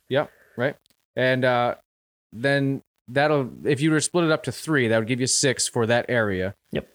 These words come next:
Speaker 1: And then you'd end up just, you get two for every single one.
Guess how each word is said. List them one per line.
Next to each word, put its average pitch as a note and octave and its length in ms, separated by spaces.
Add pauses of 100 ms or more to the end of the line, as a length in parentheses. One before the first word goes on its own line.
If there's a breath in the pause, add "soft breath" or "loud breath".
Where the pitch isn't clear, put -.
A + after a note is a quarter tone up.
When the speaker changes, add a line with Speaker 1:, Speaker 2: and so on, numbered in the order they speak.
(300)
Speaker 1:
And B2 180
then A#2+ 120
you'd A#2+ 120
end B2 160
up A2+ 240 (240)
just, B2 300 (100)
you C3 160
get A#2+ 160
two B2 180
for A#2 160
every A2 200
single G#2+ 260
one. G#2+ 220